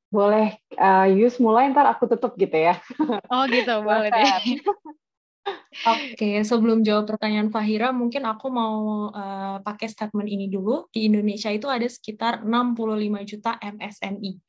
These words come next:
Speaker 3: Kemudian kita start di tahun dua ribu sembilan belas, dan dengan waktu yang singkat kita bisa sudah berkembang di, eh, s-, berbagai wilayah Indonesia. Kemudian, eh, kita adalah company yang punya goals untuk empower para M S M E atau U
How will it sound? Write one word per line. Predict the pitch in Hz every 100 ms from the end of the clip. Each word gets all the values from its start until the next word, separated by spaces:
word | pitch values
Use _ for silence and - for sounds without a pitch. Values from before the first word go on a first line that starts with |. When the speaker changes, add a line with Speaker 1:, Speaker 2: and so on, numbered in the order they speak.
| - - - - -
Speaker 3:
Kemudian | 220 202 208 247 285 277
kita | 220 226
start | 254 - 226 214
di | 208
tahun | 202 202 196
dua |
ribu | 196 196
sembilan | 202 202
belas, | 202 220 285 311
dan | - 202 202
dengan | 220 262 320
waktu | 285 226 220
yang |
singkat | 220 214 240 254
kita | 214 233 214
bisa | 214 226
sudah | 226 208 208
berkembang | - 208 202 220 240 226
di, | 196 190 190 190
eh, | 190 185 190
s-, | - _
berbagai | 208 208 208 208 220 247 240 -
wilayah | 190 196 214
Indonesia. | 208 190 185 208 208 185 - - - -
Kemudian, | 214 208 190 196 269 370
eh, | - _ 226 220 226
kita | 247 330 277
adalah | 208 208
company | 214 214 208 214 262 302
yang | 247
punya | 214 208 196
goals | 196 214 285 -
untuk | 214 226
empower | - 220 226 277
para | 277 202 214
M | 220 233
S | 247 -
M | 285 285 -
E | 208 -
atau | 240 233 262
U | -